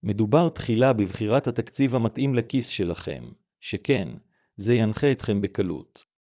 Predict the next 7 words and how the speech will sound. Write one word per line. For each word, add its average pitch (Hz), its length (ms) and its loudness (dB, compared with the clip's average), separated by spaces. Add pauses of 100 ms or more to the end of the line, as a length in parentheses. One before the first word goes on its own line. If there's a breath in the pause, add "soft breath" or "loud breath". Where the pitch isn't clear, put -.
(760)
כך - 200 0
שאם 107 300 0
יש 113 220 0
לכם 104 280 -2
תקציב 110 440 -2
גבוה 107 320 4
במיוחד, 95 580 0